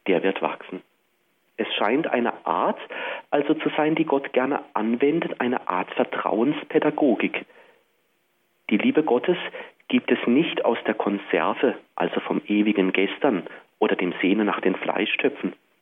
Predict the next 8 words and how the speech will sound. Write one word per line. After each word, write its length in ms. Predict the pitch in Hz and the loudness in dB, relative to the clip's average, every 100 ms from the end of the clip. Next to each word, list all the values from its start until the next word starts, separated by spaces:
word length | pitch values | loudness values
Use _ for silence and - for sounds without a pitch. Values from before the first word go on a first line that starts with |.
| _ - | _ 0
sondern 300 | 117 113 110 | 2 2 2
dort, 360 | 101 160 - - - - - _ _ | 2 0 -2 -12 -14 -14 -16 _ _
wo 100 | - | 0
der 260 | - - - | 0 0 0
Augenblick 800 | 95 123 170 170 170 170 170 196 - _ _ - | 2 2 2 2 4 4 0 -8 -12 _ _ -4
zum 160 | 120 | 0
Geschenk 580 | 110 - 95 85 104 - | 0 0 -2 -2 -2 0
wird, 140 | 127 | -2